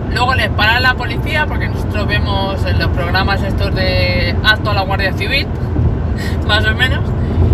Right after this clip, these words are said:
y les dice, "Pero señora, ¿usted no se da cuenta, o señor, no se da cuenta que esa carga que tiene atrás, si usted frena, toda esa carga se va para adelante y les puede dar?".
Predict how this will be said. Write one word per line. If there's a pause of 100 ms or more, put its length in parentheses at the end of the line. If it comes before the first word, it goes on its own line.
y
les
dice,
"Pero
señora,
¿usted
no
se
da
cuenta,
o
señor, (540)
no
se
da
cuenta
que
esa
carga
que
tiene
atrás,
si
usted
frena,
toda
esa
carga
se
va
para
adelante
y
les
puede
dar?".